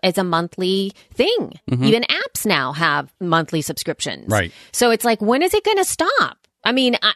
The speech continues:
Speaker 1: honestly, it's like all of these little bits and pieces of money going out. And that, to be honest, that's what been keeping me. If I were able to, and in, for this new podcast that I was talking about, that I'm like, I want that extra bonus feature.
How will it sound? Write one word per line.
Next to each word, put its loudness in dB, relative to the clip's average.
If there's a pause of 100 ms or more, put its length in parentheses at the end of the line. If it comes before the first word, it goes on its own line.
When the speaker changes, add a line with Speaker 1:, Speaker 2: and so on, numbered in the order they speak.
Speaker 1:
honestly, 0
it's -2
like -4
all -2
of -6
these -4
little 0
bits -2
and -4
pieces -6
of -6
money -2
going 0
out. 2
And 2
that, 2 (380)
to 0
be 4
honest, 0 (100)
that's 0
what -6
been 0
keeping -2
me. -4 (220)
If 0
I 2
were 0
able -2
to, 0
and 2
in, 2
for -2
this 0
new 0
podcast -4
that -2
I 4
was 0
talking -2
about, 0
that 2
I'm 0
like, -2
I 2
want 0
that 2
extra -2
bonus -2
feature. -4